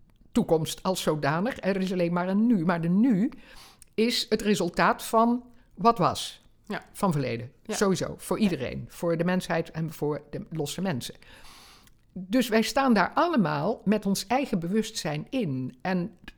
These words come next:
Speaker 1: de nieuwe bedrading, mensheid, jongere mensen, ook weer afhankelijk van de bandbreedte van hun bewustzijn,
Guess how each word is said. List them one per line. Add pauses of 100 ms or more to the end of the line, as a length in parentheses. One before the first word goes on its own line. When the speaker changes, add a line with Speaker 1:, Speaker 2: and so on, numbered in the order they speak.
(120)
Speaker 1:
de
nieuwe
bedrading,
mensheid,
jongere
mensen, (1300)
ook
weer
afhankelijk
van
de
bandbreedte
van
hun
bewustzijn,